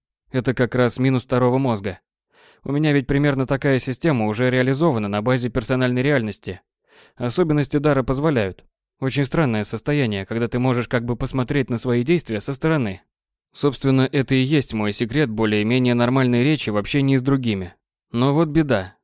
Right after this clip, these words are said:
Система на тебя же самого и завязана. И если ты немного отвлёкся,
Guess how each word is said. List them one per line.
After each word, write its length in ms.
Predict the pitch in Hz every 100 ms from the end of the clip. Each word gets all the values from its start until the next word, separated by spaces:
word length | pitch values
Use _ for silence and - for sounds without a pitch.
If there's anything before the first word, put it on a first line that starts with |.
| -
Система 480 | - 131 - 160 117
на 100 | 107
тебя 240 | 131 131
же 100 | 120
самого 440 | 113 123 123 147 131
и 60 |
завязана. 580 | 110 131 139 107 101 90 _ _
И 120 | - 120
если 240 | 139 135
ты 120 | 127
немного 400 | 139 143 131 117
отвлёкся, 540 | 120 143 165 - 95